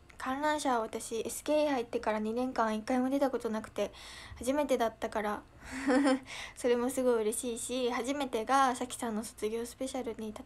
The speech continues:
ち会わせてもらうことができて嬉しかったですね。やっぱ六期生さん二人なので、ルカさんがゴンドラマスターっていうエムシーの役割なんですけど、六期生さんはやっぱりたくさん、すごい上手だから、たくさん、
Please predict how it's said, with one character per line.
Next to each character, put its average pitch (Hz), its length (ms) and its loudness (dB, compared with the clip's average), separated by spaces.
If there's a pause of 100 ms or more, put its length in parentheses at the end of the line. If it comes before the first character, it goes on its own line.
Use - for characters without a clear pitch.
ち 220 180 -6
会 233 300 -2
わ 240 120 -2
せ 240 140 -6
て 214 140 -8
も 208 160 -4
ら 208 160 -4
う 214 40 -6
こ 214 160 -6
と 220 160 -4
が 214 120 -2
で 214 120 -6
き - 100 -14
て 233 160 -12
嬉 214 280 -8
し - 60 -12
か 277 120 -12
っ - 20 -16 (100)
た 233 100 -12
で 226 120 -12
す 254 100 -14
ね。 220 160 -8 (640)
や 226 60 -8
っ - 20 -14
ぱ 240 100 4
六 233 240 6
期 294 140 -2
生 285 200 6
さ 233 200 2
ん 240 60 -4
二 226 180 0
人 233 100 0
な 220 80 -2
の 202 180 -2
で、 202 120 -6
ル 262 100 2
カ 277 140 10
さ 285 160 -2
ん 214 100 -2
が 226 140 6
ゴ - 100 -4
ン 214 40 0
ド 214 100 -2
ラ 214 100 -2
マ 208 160 -4
ス - 80 -14
タ - 120 -8
ー 208 160 -6
っ - 20 -14 (220)
て 220 80 -6
い 208 60 -4
う - 100 -8
エ 226 40 -2
ム 226 120 0
シ 233 200 -2
ー 220 60 0
の 208 80 -2
役 208 280 -4
割 196 200 -4
な 202 100 -8
ん 226 80 -12
で 240 80 -14
す - 120 -14
け 226 100 -10
ど、 214 160 -10 (640)
六 220 140 -6
期 - 100 -10
生 262 200 8
さ 233 160 2
ん 208 40 2
は 208 80 2
や 208 60 0
っ 214 80 -6
ぱ 202 100 0
り 196 160 -4 (100)
た 220 100 -10
く - 80 -12
さ 233 220 2
ん、 202 100 -4 (840)
す 240 120 -8
ご 240 160 6
い - 80 -2
上 226 200 -4
手 233 100 -8
だ 226 180 -4
か - 140 -8
ら、 208 140 -6
た - 120 -12
く - 60 -14
さ 226 260 -4
ん、 214 80 -8